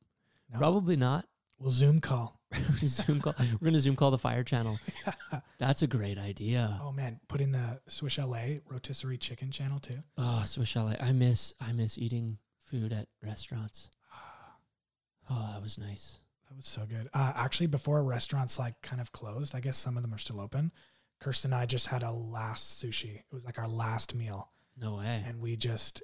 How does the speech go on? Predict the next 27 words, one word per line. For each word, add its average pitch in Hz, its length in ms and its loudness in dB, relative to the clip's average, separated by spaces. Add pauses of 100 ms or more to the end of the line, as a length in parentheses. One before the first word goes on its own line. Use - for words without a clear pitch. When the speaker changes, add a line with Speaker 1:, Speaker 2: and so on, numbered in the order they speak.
Speaker 1:
it 143 140 2
was 180 200 6
like 151 160 4
a 127 60 0
spiritual 135 540 2
experience. 131 480 -2
We 131 80 -2
just 123 140 -2
had 120 100 -4
our 110 60 -6
sushi 160 460 0 (460)
and 127 100 -2
we're 127 60 2
like, 117 180 0
"This 139 200 4
could 175 260 4
be 180 220 8
the 135 140 0
last 127 280 2
time 139 180 4
we 135 140 4
ever 131 140 2
have 135 160 2
sushi." 117 400 0 (680)
Speaker 2:
Ever. 110 340 0 (100)
Speaker 1:
Ever. 127 320 -2 (320)
Speaker 2:
<laughs> - 20 -20